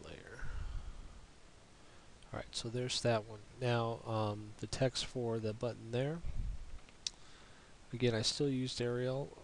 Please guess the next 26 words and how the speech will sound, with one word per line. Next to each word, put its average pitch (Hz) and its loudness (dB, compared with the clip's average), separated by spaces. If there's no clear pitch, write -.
Uh, 110 -2
I - -6
changed 117 -2
it - -2
to 117 -4
a 110 -4
size 110 0
thirty-six. - -2
So - -4
the 113 -4
top - 10
end 139 0
is, 117 2
is 113 4
seventy-two, 120 -2
um, 101 2
thirty-six, 123 0
and 110 -2
I 107 -2
used 110 -4
bold. 104 -2
And 104 -6
I 117 -4
did 104 -2
caps - 6
lock. 123 0